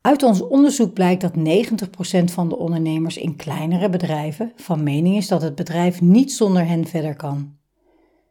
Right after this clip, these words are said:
Ja, dan is het bedrijf wel erg kwetsbaar en afhankelijk in haar continuïteit van één of twee personen.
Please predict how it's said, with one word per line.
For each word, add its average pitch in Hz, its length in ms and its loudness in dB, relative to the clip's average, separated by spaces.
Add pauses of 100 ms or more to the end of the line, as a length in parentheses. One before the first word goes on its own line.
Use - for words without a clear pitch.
(420)
Ja, 170 140 -6 (220)
dan 185 220 2
is - 160 -4
het 143 100 -10
bedrijf 156 380 -6
wel 202 240 2
erg - 300 -8
kwetsbaar 170 640 -2
en 160 140 -8
afhankelijk 190 580 0
in 165 80 0
haar 160 160 -2
continuïteit 175 880 2
van - 180 -8
één 220 300 0
of 180 120 -4
twee 160 240 -2
personen. 165 680 0